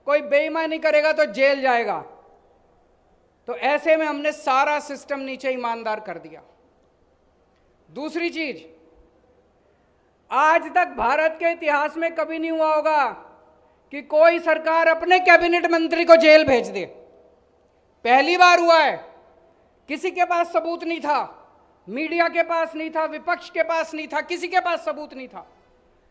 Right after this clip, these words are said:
मान साहब के पास एक recording आई, इन्होंने उसकी inquiry कराई, पता चला कि एक मंत्री जो है वो गलत काम कर रहा है। आव देखा ना ताव, सीधे पकड़ के उसको जेल के अंदर डाल दिया।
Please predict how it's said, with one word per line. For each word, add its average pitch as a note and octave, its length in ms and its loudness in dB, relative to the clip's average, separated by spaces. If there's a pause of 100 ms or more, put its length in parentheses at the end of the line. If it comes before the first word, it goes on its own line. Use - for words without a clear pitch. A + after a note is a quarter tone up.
(320)
मान D#4+ 360 -2
साहब E4 300 -2
के E4 120 0
पास D#4+ 540 -2 (580)
एक D4+ 260 0
recording D4 540 -4
आई, D#4+ 280 -2 (680)
इन्होंने D#4+ 340 -6
उसकी D#4+ 340 -4
inquiry D4 420 -4
कराई, D#4+ 420 0 (540)
पता D4+ 220 0
चला D#4+ 320 0
कि D#4+ 180 -4
एक D#4+ 140 2
मंत्री D4+ 420 -8
जो C#4 140 -6
है D4 140 -2
वो D4+ 100 0
गलत C#4 360 -6
काम D4 220 -4
कर C#4+ 180 -6
रहा E4 200 0
है। D#4+ 200 -4 (520)
आव D#4 360 2
देखा D#4 280 2
ना D4+ 140 -2
ताव, D#4+ 920 2
सीधे D#4 360 2
पकड़ C#4+ 280 -4
के C#4+ 120 -6
उसको C#4 220 -6
जेल B3 240 -4
के A#3+ 60 -8
अंदर A3 200 -12
डाल D#3+ 180 -14
दिया। C#3+ 220 -20